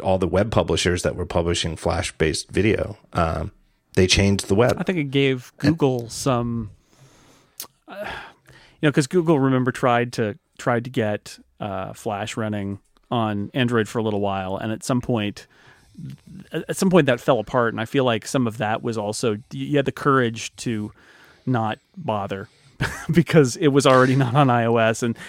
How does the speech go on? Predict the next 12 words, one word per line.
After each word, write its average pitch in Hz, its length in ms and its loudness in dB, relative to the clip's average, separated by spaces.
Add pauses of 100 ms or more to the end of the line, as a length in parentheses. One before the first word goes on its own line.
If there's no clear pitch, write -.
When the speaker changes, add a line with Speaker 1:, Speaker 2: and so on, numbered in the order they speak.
(160)
Speaker 2:
and 123 200 2
it 123 100 -2
was 131 120 -2
one 131 120 4
of 123 60 4
those 120 180 2
things 120 340 -2
that, 110 220 -2 (440)
uh, 101 320 0
wasn't 135 360 2
gonna 151 140 2
be, 143 340 4